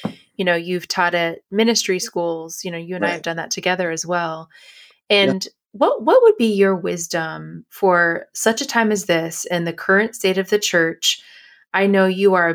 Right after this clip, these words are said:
Speaker 1: big proponent of empowering believers to be the church.
Speaker 2: Yes.
Speaker 1: And
Speaker 2: Yeah.
Speaker 1: how do you see that? And what's a word you wanna share about that?
Speaker 2: Yeah. Well, when I started to inquire of God about the body of Christ and her purpose and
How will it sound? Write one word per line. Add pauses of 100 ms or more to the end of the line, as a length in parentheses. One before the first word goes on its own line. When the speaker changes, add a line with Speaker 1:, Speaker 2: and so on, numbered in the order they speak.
(140)
Speaker 1:
big
proponent
of
empowering
believers
to
be
the
church.
Speaker 2:
Yes. (160)
Speaker 1:
And
Speaker 2:
Yeah.
Speaker 1:
how
do
you
see
that?
And
what's
a
word
you
wanna
share
about
that? (340)
Speaker 2:
Yeah. (1000)
Well, (400)
when
I
started
to
inquire
of
God
about
the
body
of
Christ
and
her
purpose
and